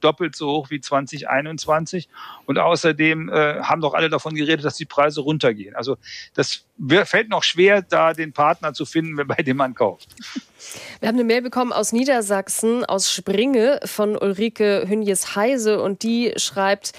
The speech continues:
Speaker 2: K F Z überhaupt, Versicherung und Stromversorger immer prüfen, Zahnersatz mit dem Zahnarzt verhandeln und Optiker schlagen hundert Prozent auf ihre Gläser, Brillen.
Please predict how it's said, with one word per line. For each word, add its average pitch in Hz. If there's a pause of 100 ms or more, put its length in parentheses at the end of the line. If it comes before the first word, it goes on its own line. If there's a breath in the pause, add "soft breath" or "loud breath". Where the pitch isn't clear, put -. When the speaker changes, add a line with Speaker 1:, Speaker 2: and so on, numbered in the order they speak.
(240 loud breath)
Speaker 2:
K 214
F -
Z 220
überhaupt, 202
Versicherung 208
und 185
Stromversorger 196
immer 277
prüfen, 220
Zahnersatz 220
mit 202
dem 196
Zahnarzt 208
verhandeln 190
und 175
Optiker 190
schlagen 170
hundert 220
Prozent 190
auf -
ihre 175
Gläser, 175
Brillen. 180